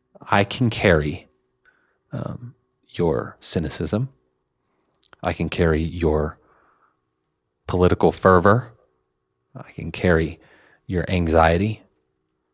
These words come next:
I can carry your pain. I can carry your past, and I can carry your future.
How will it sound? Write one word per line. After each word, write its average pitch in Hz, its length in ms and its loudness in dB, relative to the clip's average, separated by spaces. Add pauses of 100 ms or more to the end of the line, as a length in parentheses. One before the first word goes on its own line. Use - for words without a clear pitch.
(380)
I 92 100 -8
can 90 140 -4
carry 87 300 2
your 80 140 -2
pain. 90 480 -4 (1040)
I 90 80 -6
can 101 160 -2
carry 90 300 2
your 104 140 4
past, 92 420 -2
and 90 100 2
I 87 100 2
can 139 200 -2
carry 110 300 4
your 87 120 2
future. 85 600 0